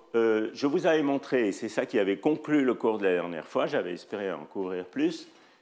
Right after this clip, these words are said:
mais je vous avais montré un petit film, euh, qui, euh, décrivait, euh, ceci. Alors, je vais essayer de vous, euh, le passer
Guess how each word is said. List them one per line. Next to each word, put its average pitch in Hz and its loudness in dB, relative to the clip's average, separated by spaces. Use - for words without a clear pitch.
mais 113 0
je 131 -2
vous 123 0
avais 123 4
montré 120 0
un 113 0
petit 110 -6
film, 160 -2
euh, 95 4
qui, 117 -4
euh, 80 0
décrivait, 101 2
euh, 80 -2
ceci. 165 -6
Alors, 82 -12
je - -16
vais 98 -10
essayer 107 -10
de 92 -12
vous, 92 -12
euh, 92 -2
le 107 -2
passer 113 -4